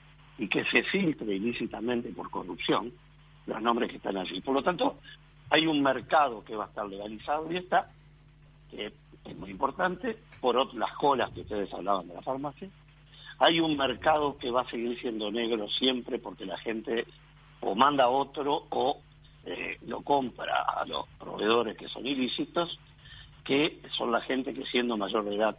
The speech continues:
no quiere correr riesgos, y luego lo que es el público menor de edad.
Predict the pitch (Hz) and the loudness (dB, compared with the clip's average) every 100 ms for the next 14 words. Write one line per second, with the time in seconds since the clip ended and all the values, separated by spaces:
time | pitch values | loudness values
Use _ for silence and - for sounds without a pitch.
0 | - 92 - - 101 117 135 139 151 143 | -6 -8 -6 -6 -2 0 2 2 2 2
1 | 180 - - - - 156 175 156 160 180 | -2 -4 -18 -18 -2 2 4 6 4 2
2 | - 139 - 131 - 123 123 131 110 107 | 2 -2 -2 -4 -2 -2 -2 -2 -4 -4
3 | 101 80 76 58 | -4 -8 -10 -10